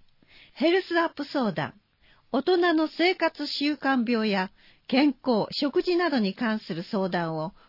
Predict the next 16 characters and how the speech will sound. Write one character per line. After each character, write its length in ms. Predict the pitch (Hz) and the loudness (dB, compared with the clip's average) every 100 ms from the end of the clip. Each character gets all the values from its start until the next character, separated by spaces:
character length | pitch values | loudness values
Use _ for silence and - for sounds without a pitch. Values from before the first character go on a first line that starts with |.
| _ | _
保 160 | - 240 | -6 -2
健 300 | 320 277 226 | 2 2 0
師、 300 | - 131 - _ _ | -6 -12 -12 _ _
栄 260 | 220 285 277 | 2 2 2
養 220 | 254 196 | 2 0
士、 280 | - - - _ _ - | -4 -10 -12 _ _ -2
看 240 | 294 302 | 2 2
護 120 | 294 | 2
師 160 | 277 240 | 0 -2
が 220 | 262 - - | -2 -4 -2
お 120 | 190 | -2
受 160 | 175 170 | 0 -4
け 20 | |
し 160 | - 156 | -4 -6
ま 100 | 151 | -8
す。 220 | - | -10